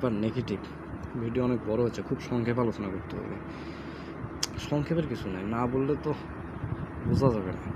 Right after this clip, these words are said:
আচ্ছা বলি, এই যে পজিটিভ আর নেগেটিভ, এই দুটো হলো ধরেন এখানে আমার, এখানে একটা রিং, আমি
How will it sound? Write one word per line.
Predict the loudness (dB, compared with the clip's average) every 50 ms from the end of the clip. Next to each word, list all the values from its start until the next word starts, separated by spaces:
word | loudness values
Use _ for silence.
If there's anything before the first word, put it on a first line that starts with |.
| -6 -6 -6 -4
আচ্ছা | 2 2 2 2 2 -6 -8 -8 -8 -10 -8 -6 -4
বলি, | -4 -4 -4 -4 -8 -8 -8 -8 -10 -10 -8 -8 -8 -8 -8 -8 -8 -8 -10 -10 -10 -8 2 4
এই | 4
যে | 6 6 4 4 6
পজিটিভ | 4 6 6 4 0 2 0 2 4
আর | 4 4 4 4 2
নেগেটিভ, | 2 0 -2 0 0 -2 -2 -4 -8 -10 -10 -10 -10 -10 -10 -10 -10 -10 -10 -6 -2
এই | 4 6 8 8 10 10 10 8 8 6 6 4 2 2
দুটো | 0 0 4 6 8 8 10 10 8 6 6 4 2 0 -2
হলো | 2 4 6 6 8 8 6 6 2 0 -2 -8 -8 -2 0
ধরেন | 4 4 4 6 6 4 4 2 -2 -2 -4 -6 -6 -6 -8 -10 -10 -10 -10 -10 -10 -8 -8 -6 -4 -2 -2 -2 -4 -4 -6 -8 -8 -8 -8 -8 -8 -8 -8 -8 -8 -8 -6 -4
এখানে | 2 4 6 6 8 6 4 4 2 4
আমার, | 4 4 6 4 2 0 -4 -2
এখানে | -2 0 2 4 4 4 4
একটা | 4 2 2 4 4 6
রিং, | 6 6 4 4 2 0 -4 -4 -4 -4 -4 -4 -6 -4 0
আমি | 2 4